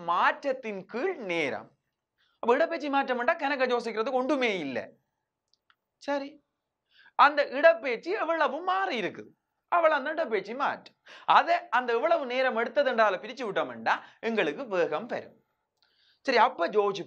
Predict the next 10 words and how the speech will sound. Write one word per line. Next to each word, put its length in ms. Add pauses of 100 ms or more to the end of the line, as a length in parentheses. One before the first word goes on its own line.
பாருங்கோ, 440 (440)
இந்த 120 (120)
நான்கு 360 (120)
செகண்ட்களில் 560
பெறப்பட்ட 380 (140)
வேகம் 460
என்றா 320 (500)
முதல் 200 (140)
ஆரம்பத்துல 540 (340)
இவருடைய 400